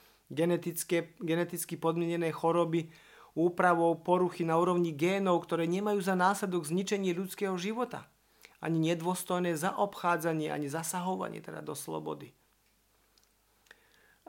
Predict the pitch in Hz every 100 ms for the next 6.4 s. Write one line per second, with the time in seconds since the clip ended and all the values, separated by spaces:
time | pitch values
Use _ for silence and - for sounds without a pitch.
0 | - 160 160 160 160 170 202 220 226 180
1 | 208 262 - 202 180 185 180 180 180 170
2 | 180 175 180 180 170 165 170 165 165 170
3 | 165 170 170 170 175 - _ _ _ _
4 | _ _ - 143 190 170 165 160 160 160
5 | 165 156 165 160 156 156 165 165 147 165
6 | 233 - 147